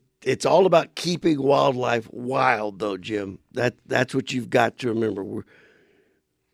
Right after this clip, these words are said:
a-, admiring them, observing them, uh, but not domesticating them. That, that's a,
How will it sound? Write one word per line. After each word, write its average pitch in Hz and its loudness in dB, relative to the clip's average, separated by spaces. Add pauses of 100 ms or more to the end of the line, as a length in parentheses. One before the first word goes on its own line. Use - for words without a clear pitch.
(580)
a-, - -10
admiring 135 4
them, 123 0 (1400)
observing 120 2
them, 113 2 (840)
uh, 95 -6 (720)
but 131 -2
not 135 0
domesticating 107 -4
them. - -16 (220)
That, 90 -10 (280)
that's 120 -4
a, 98 -4